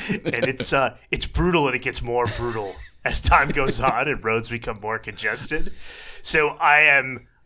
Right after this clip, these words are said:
like, seriously considering your, you know, which angle to take in your conundrum. <sighs> I gotta take the drive only because,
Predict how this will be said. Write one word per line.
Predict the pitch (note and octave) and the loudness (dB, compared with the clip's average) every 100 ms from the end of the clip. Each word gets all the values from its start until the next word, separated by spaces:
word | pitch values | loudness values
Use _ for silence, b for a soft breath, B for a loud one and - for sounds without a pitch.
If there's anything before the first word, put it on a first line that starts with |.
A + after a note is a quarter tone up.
| - | -8
like, | C3+ - | -4 0
seriously | - G3 E3 D3 D3+ | 2 2 2 0 -4
considering | C#3 C#3 - D3+ B2+ A#2+ A2+ A2 A2 | -6 -6 -4 0 0 0 -2 -4 -10
your, | C#3 B2 B2 - | -6 -6 -6 -10
you | D3+ G2+ | -12 -10
know, | F#2+ G#2 _ - | -10 -12 _ -12
which | C#3 D#3+ - | -4 -2 2
angle | C#3 D3 C#3+ | 2 2 -2
to | B2+ | -4
take | - B2 A#2+ | -4 -2 -4
in | A#2 | -6
your | G#2+ G2+ | -8 -6
conundrum. | - A2 A#2+ G#2+ G#2+ F#2+ _ B B B B B B B | -6 -4 -6 -8 -10 -10 _ B B B B B B B
<sighs> | B B B - | B B B -4
I | - - - - - - - - - _ _ _ _ - D3+ | 4 6 4 2 -4 -8 -14 -20 -20 _ _ _ _ -2 4
gotta | E3 D#3 | 4 2
take | - D3 | 2 0
the | C#3+ | 0
drive | - A#2+ A#2 A#2 G#2+ - b b _ | -6 0 2 2 -2 -10 b b _
only | D3+ D#3+ E3+ | 0 2 2
because, | D3 C3+ B2+ C3 A#2+ A#2 A2+ - | 0 -2 0 0 0 -2 -4 -8